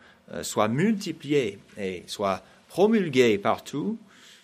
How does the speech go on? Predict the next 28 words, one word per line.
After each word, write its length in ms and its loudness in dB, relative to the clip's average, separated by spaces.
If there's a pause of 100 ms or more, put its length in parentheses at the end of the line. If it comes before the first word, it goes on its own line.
(160)
on 100 -6
peut 180 2
imaginer 760 0
une 140 -6
société 800 -4 (100)
changée, 680 -6
n'est-ce 220 -12
pas ? 280 -12 (1400)
Donc, 380 -2
ça 180 -2
commence 680 -2 (120)
en-, 180 -10 (100)
encore 380 -4
une 120 -4
fois, 380 -2 (560)
là, 380 -2 (180)
dans 220 -6
le 180 -4 (140)
foyer 640 -6
familial. 680 -10 (1120)
Saviez-vous 580 -4
que 100 -4
c'était 320 -6
tellement 400 -4
important, 500 -6
le 80 -8
foyer 320 -6
familial ? 460 -6